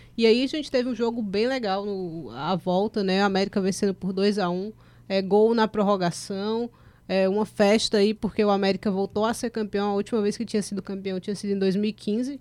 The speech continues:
que foi o ano do centenário. Voltou a ser campeão estadual. Então, acho que foi um campeonato, assim,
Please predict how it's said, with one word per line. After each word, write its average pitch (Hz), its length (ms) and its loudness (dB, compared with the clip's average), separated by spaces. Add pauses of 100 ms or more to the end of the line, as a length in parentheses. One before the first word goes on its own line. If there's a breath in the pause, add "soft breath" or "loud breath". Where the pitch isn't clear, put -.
(160)
que - 80 -20
foi 214 140 -4
o 208 80 -2
ano 202 140 -6
do 202 80 -8
centenário. 196 680 -4 (340 soft breath)
Voltou 202 340 2
a 254 60 6
ser 240 160 0
campeão 208 420 -2
estadual. 185 600 -4 (380 soft breath)
Então, 208 760 2
acho - 240 -4
que 285 80 -4
foi 262 280 -2
um 277 80 -4
campeonato, 254 920 -4 (160)
assim, - 300 -10